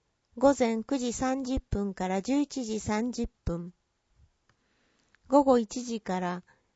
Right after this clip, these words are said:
四時三十分まで。日曜、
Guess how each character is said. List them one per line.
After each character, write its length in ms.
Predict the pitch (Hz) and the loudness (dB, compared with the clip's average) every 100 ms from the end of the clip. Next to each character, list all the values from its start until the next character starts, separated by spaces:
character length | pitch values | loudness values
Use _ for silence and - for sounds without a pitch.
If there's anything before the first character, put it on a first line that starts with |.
| _ - | _ -2
四 160 | 269 240 | 2 2
時 100 | 226 | 0
三 320 | 240 226 269 | -2 -2 -2
十 160 | 247 | -6
分 400 | - - 185 185 | -8 -4 -4 -2
ま 140 | 180 180 | -4 -6
で。 200 | 147 - _ _ _ _ _ _ _ _ _ _ _ _ _ _ _ _ - | -8 -10 _ _ _ _ _ _ _ _ _ _ _ _ _ _ _ _ -6
日 340 | 226 - 285 | -4 -2 0
曜、 340 | 262 208 180 | 2 2 0